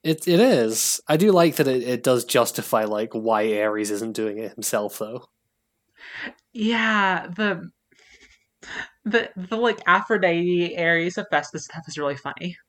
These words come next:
Speaker 1: It's, Hephaestus is just canonically, textually a cuck.
Speaker 2: Yeah, and he's like, he doesn't,
Speaker 1: <laughs>
Speaker 2: he doesn't wanna be a cuck. He's not into it, really. At least
Speaker 1: A
Speaker 2: we don't think
Speaker 1: coward,
Speaker 2: he,
Speaker 1: honestly.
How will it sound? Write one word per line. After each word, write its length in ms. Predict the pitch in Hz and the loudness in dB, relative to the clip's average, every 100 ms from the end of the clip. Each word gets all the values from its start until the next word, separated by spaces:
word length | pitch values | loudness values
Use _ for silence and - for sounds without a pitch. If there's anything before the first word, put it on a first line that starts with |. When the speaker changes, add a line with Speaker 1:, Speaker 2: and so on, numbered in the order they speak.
| _ _ _ - | _ _ _ -12
Speaker 1:
It's, 200 | - - _ | -10 -12 _
Hephaestus 720 | - - 190 170 - 165 - 175 | -10 2 4 4 4 4 4 2
is 280 | 147 135 | 2 0
just 440 | - 127 - - - | 0 -2 -2 -8 -4
canonically, 600 | 139 151 151 147 131 117 | 0 2 2 0 -4 -4
textually 720 | - 147 135 - 131 113 110 | 0 0 0 -4 -2 -2 -2
a 80 | 104 | -4
cuck. 540 | - 107 107 - - _ _ _ _ _ _ _ - | -6 -8 -10 -14 -18 _ _ _ _ _ _ _ -12
Speaker 2:
Yeah, 800 | 196 240 226 233 240 208 196 202 - - 320 - | -4 -2 0 4 6 6 4 0 -10 -12 -8 0
and 140 | 269 | 2
he's 140 | 302 | 6
like, 200 | 226 - | 4 4
he 140 | - 311 | -2 -2
doesn't, 300 | 320 240 - - | 0 -2 -6 -12
Speaker 1:
<laughs> 60 | |
Speaker 2:
he 120 | 220 330 | -4 -2
doesn't 300 | 285 220 185 | 0 -2 0
wanna 260 | 180 165 | 0 0
be 120 | 143 | 0
a 100 | 135 | -2
cuck. 320 | 135 - 135 135 | -2 -2 -2 -2
He's 160 | 277 269 | -4 0
not 180 | 180 160 | 2 0
into 420 | 156 160 135 131 | -2 -6 -8 -6
it, 120 | - | -6
really. 560 | 151 139 143 143 175 - _ _ | -4 -2 -2 -4 -6 -10 _ _
At 140 | 190 202 | -2 2
least 240 | 214 220 | 0 0
Speaker 1:
A 20 | |
Speaker 2:
we 40 | 247 | 2
don't 180 | 170 120 | 2 2
think 120 | 120 | 0
Speaker 1:
coward, 100 | 120 | 0
Speaker 2:
he, 400 | - - - - | -4 -10 -20 -6
Speaker 1:
honestly. 600 | 123 123 135 - 135 151 | -2 0 0 0 -2 -2